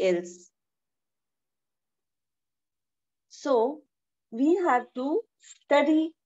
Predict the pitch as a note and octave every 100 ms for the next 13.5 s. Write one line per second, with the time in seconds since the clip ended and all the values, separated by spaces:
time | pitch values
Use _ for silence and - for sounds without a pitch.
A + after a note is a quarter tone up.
0 | _ _ G3+ A3+ G3+ G#3+ G3+ G3 - E3+
1 | - - _ _ _ _ _ _ _ _
2 | - B3 D4 C#4+ C4 D4+ C4 A3+ A#3+ D4
3 | D#4+ E4 C4 G#3 G#3 G3 F#3 - F3 -
4 | _ _ _ _ _ _ _ _ _ _
5 | _ _ _ _ _ _ _ _ _ _
6 | _ _ _ _ _ _ _ _ _ _
7 | _ _ _ _ F#3+ C#4 C#4+ E4 F4 F#4
8 | C4 A#3 - C4+ C4 A3 A3 B3 A#3+ G#3+
9 | G3 G#3 G#3 B3+ A#3+ - - A3 G#3+ -
10 | F#3+ D#3 F#3 - - _ _ _ _ _
11 | _ _ _ _ _ _ _ _ _ _
12 | _ _ _ _ _ _ _ - C#4 C#4+
13 | A3 C#4 F4+ - -